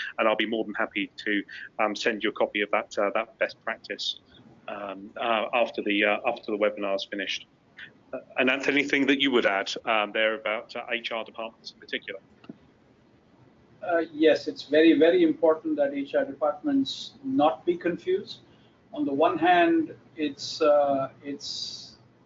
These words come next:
Speaker 2: the G D P R dates come and gone. Um, so, so this is something that, uh, maybe should have gotten on the priority list, but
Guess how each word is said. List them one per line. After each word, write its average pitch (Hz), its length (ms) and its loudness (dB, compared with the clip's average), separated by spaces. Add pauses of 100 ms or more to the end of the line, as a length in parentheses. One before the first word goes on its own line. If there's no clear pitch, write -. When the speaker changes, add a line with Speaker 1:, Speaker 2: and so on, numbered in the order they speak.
(220)
Speaker 2:
the 139 140 -8
G 226 140 -6
D 220 100 -4
P 202 160 2
R 170 140 6
dates 160 320 0
come 143 180 2
and 120 160 -2
gone. 120 220 -8 (760)
Um, 139 300 -8
so, 143 520 4
so 139 460 -2
this 156 180 -4
is 165 60 -6
something 160 460 2
that, 143 380 6 (160)
uh, 139 200 2
maybe 147 260 4
should 165 180 0
have - 160 -4
gotten 156 400 2
on 156 300 2
the 151 100 2
priority 147 540 2
list, 202 300 -4 (140)
but 127 280 4